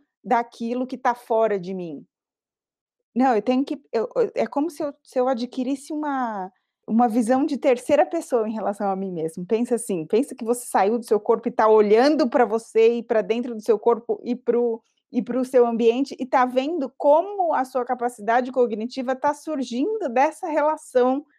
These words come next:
de você mesmo com o ambiente que tá ao seu entorno. Enfim, não sei se ficou meio estranho esse exemplo. <laughs>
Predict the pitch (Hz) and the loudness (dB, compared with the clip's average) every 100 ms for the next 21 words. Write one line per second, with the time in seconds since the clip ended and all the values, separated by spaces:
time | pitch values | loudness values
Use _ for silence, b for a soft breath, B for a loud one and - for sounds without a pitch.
0 | _ _ _ - 190 247 247 269 - - | _ _ _ -10 -2 0 2 0 -2 -4
1 | 294 330 302 285 311 269 294 330 - 294 | 2 2 4 4 4 2 -2 -2 -2 2
2 | 269 277 302 285 240 247 233 240 - 226 | 4 4 2 -2 -4 -2 -4 -4 -10 -6
3 | 208 202 - 190 196 196 160 - 208 _ | -4 -4 -6 -8 -8 -8 -8 -8 -10 _
4 | _ _ _ _ - 185 196 175 214 202 | _ _ _ _ -12 -6 -6 -4 -6 -4
5 | 226 214 247 - 190 175 202 - 185 185 | -4 -2 -4 -2 0 2 0 0 0 0
6 | 175 190 381 554 - - - 403 - 392 | -2 -6 -2 0 0 0 2 2 2 -4
7 | - - - 415 440 480 339 - 370 _ | -2 -4 0 -2 0 0 -2 -8 -14 _
8 | 359 392 359 339 330 302 277 247 240 247 | -6 -4 -6 -6 -6 -4 -6 -6 -6 -6